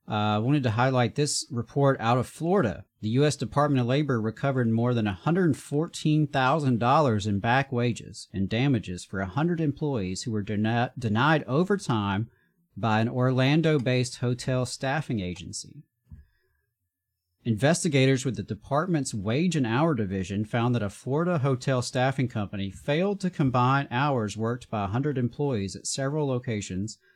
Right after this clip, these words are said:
paying them straight time rates for all hours worked, including overtime hours.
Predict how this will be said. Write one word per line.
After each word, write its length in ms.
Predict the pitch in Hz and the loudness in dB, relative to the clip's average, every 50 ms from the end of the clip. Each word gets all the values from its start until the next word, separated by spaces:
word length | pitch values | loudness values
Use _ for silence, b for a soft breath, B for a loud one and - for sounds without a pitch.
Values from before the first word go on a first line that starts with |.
| b b _ - | b b _ -4
paying 240 | - 127 123 120 117 | -2 0 2 2 2
them 120 | 117 113 | 2 0
straight 440 | 107 - - - 131 127 147 170 - | -2 -4 -4 -2 -2 -2 -2 -2 -4
time 360 | - 147 143 143 147 151 147 | -4 0 2 2 2 2 2
rates 360 | 135 110 98 95 98 - - | 2 0 0 -2 -4 -6 -10
for 220 | - - 110 92 - | -8 -8 -8 -6 -4
all 320 | - 101 104 107 110 120 123 | -4 -2 0 0 0 0 -2
hours 400 | 120 107 101 104 101 104 101 - | -2 -2 -2 0 -2 -4 -4 -6
worked, 460 | 131 156 196 202 143 - - - - - - | -4 0 0 2 0 0 -4 -10 -18 -14 -8
including 600 | 107 104 107 - - 120 107 98 104 107 123 - - - | -6 -6 -6 -4 -4 -4 -4 -2 -2 -4 -4 -4 -6 -4
overtime 580 | 185 190 208 214 202 190 - - 151 143 131 120 | -2 0 2 2 0 0 0 0 0 2 2 2
hours. 540 | 113 107 98 87 85 - 82 - - - | 0 0 0 -2 -6 -8 -10 -12 -14 -16